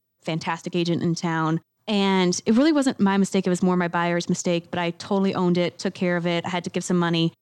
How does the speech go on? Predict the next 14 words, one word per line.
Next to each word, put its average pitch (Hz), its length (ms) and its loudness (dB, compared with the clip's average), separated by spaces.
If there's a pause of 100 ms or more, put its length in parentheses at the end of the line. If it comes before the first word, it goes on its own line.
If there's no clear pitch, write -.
and 185 640 2
ended 214 140 6
up 196 100 -2
writing 190 220 2
her 185 100 0
an 180 60 2
offer 175 220 -2
on 175 80 0
something 165 340 -2
else 196 400 -2
a 185 80 -6
few 180 160 0
months 165 180 -2
later. 180 400 0